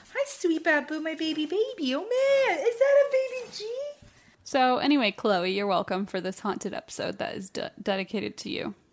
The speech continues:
Speaker 1: Yay.
Speaker 2: What do you want to say to Chloe, who's been a donor for, like, five months now? A twenty-five dollar donor.
Speaker 1: Hmm,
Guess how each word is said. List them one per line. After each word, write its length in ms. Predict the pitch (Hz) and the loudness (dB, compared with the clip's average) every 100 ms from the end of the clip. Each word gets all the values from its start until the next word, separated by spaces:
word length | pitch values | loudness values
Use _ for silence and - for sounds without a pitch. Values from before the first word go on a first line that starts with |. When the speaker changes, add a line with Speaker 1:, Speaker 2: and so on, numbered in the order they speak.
| - | -4
Speaker 1:
Yay. 680 | 285 294 285 269 262 214 185 _ _ _ - | 4 6 8 8 6 6 2 _ _ _ -6
Speaker 2:
What 160 | 233 | 0
do 60 | 269 | 2
you 60 | 262 | 4
want 120 | 240 | 2
to 60 | 220 | 2
say 120 | 202 | -2
to 80 | 196 | -4
Chloe, 460 | - 185 95 - 190 _ _ _ _ - | -2 0 2 -2 -4 _ _ _ _ -2
who's 220 | 233 220 | -2 0
been 300 | 214 226 208 - | 2 4 4 2
a 100 | 208 | 0
donor 560 | 190 - 214 214 208 196 | -2 0 2 2 2 0
for, 420 | - 196 180 - - - _ _ | 0 0 0 -4 -10 -20 _ _
like, 180 | 349 381 | -6 -4
five 280 | - 240 233 | 0 0 2
months 320 | 202 180 220 | 0 -2 -2
now? 240 | - - 190 _ _ _ _ _ _ _ _ _ _ _ - | -4 -6 -8 _ _ _ _ _ _ _ _ _ _ _ -12
A 60 | |
twenty-five 500 | - 240 247 233 220 | -4 0 0 2 0
dollar 260 | 196 185 196 | 2 0 0
donor. 400 | - - - - _ _ _ _ - | -2 -4 -4 -6 _ _ _ _ -4
Speaker 1:
Hmm, 800 | 196 175 180 139 - - - | 0 2 0 -2 -4 -6 -6